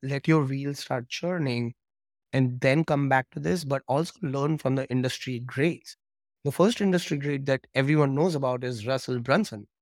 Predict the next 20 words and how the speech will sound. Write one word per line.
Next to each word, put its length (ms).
I'm 200
on 120
his 140
Perfect 440
Webinar 400
Secrets. 500
He 100
still 380
sells 300
this, 180
Chris, 280
for 140
seven 480
dollars. 580
It's 260
a 60
no-brainer 720
for 120
seven 340
dollars. 460